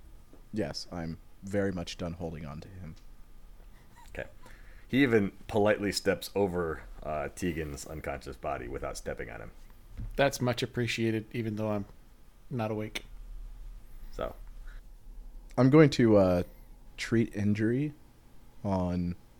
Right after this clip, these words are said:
Speaker 1: Tegan.
Speaker 2: Okay.
Speaker 1: And I will use my natural medicine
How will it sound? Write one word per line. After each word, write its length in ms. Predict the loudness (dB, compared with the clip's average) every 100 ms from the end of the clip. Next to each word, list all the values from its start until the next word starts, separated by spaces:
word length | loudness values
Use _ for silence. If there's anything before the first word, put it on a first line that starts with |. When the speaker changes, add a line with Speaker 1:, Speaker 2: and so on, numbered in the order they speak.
| -20 -20 -20 -20 -18 -6
Speaker 1:
Tegan. 360 | -2 0 0 -2 -12 -20 -20 -20 -20 -20 -20 -20 -20 -20 4
Speaker 2:
Okay. 320 | 4 8 6 4 -12 -20 -20 -20 -20 -20 -20 -20 -20 -18 -16 -18 -18 -20 -14 -6
Speaker 1:
And 100 | -4 4
I 140 | 6
will 120 | 6
use 240 | 6 2 0
my 100 | 0
natural 380 | 0 0 0 0
medicine 480 | 2 0 -2 -4